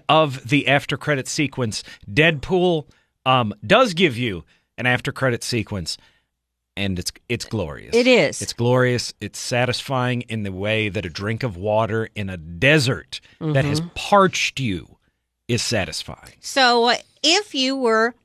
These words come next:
Speaker 2: perhaps like us and no one had given us the information regarding Infinity War, you, I, I think they tripled the amount of credits for Infinity War just because they knew we'd sit through it.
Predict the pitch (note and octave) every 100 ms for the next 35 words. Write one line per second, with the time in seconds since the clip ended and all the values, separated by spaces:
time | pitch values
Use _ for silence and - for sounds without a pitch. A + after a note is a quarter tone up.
0 | _ C#4 A3 F#3 - F3 D#3 E3+ C#4+ A#3+
1 | D3 F#3+ - E3 D#3+ D#3 E3+ E3+ F3+ D#3
2 | C3+ D#3+ D3 C#3 G3+ - D#4+ C#4 A#3 G3+
3 | E3+ D#3+ - E3 D#3+ E3 F3 E3 D#3 D3+
4 | D3+ D#3 C#3+ D3 C#3+ D3 - - - A3
5 | G#3 A3 G3+ E3 D#3 C#3 B2+ A#2+ C#3+ -
6 | - - - G3+ A#3 G3+ G#3 - _ -
7 | G#3 B3+ - C4+ B3+ A#3+ F3+ D#3+ - G3
8 | G3+ A#3 B3 B3 - - G3+ G3+ F#3+ G3
9 | G#3+ A3 G3+ - G#3+ A#3 - - - G#3
10 | G3+ B3+ B3+ A#3+ B3 B3+ B3+ C#4+ - D#4
11 | D#4 B3 C4 B3+ A#3 F#3 - - - B3+
12 | D4+ F4